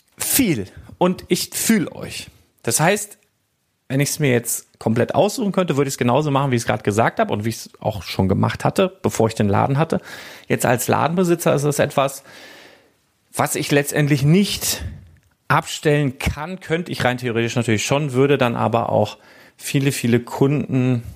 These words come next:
ähm, wie soll ich sagen, nicht mehr bedienen können. Das will ich ja auch nicht. Ich will ja letztendlich auch ein Anlaufpunkt für Familien sein, nicht nur für Sammler und Investoren. Dementsprechend, so, das ist meine Entscheidung jetzt.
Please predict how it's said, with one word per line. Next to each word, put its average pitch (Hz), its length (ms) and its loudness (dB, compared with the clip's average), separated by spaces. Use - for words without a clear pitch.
ähm, 110 480 2
wie - 20 -2
soll 107 140 2
ich 104 80 -2
sagen, 110 400 0
nicht 131 160 2
mehr 135 140 2
bedienen 117 340 4
können. - 260 -2
Das - 120 -6
will 120 60 4
ich 110 80 0
ja 98 80 2
auch 95 120 2
nicht. 98 100 0
Ich - 80 -10
will 104 80 4
ja 104 80 4
letztendlich 107 360 0
auch 104 100 2
ein 104 60 2
Anlaufpunkt 110 600 0
für 101 100 0
Familien 101 420 2
sein, 101 200 2
nicht 101 100 -4
nur 107 120 2
für - 120 -4
Sammler 98 300 2
und 92 100 -4
Investoren. 98 580 0
Dementsprechend, 104 720 -2
so, 104 140 4
das 117 80 2
ist 131 80 2
meine 170 200 2
Entscheidung 131 420 -2
jetzt. - 360 -2